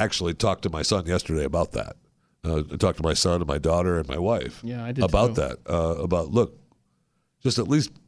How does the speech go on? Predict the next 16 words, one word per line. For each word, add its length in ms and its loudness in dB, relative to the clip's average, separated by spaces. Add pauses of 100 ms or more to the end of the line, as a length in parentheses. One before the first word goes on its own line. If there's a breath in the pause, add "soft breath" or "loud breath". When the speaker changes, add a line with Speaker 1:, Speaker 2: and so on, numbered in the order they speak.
(640)
Speaker 1:
pay 120 6
attention 460 0
to 100 2
the 100 0
packages 640 0 (400)
before 320 4
you 100 6
pick 240 2
'em 80 2
up 160 4
and 80 4
bring 160 -2
'em 100 -6
into 140 -6
the 100 -4
house. 380 -4